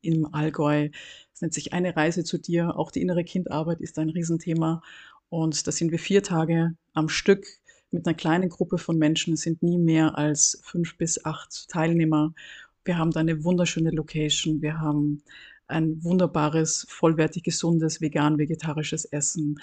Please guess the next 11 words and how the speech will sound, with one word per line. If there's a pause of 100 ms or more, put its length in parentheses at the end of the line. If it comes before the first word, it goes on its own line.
(300)
Wir
haben
eine (380)
grandiose
Natur,
die
uns
begleitet
mit
einer
Lagerfeuerstelle.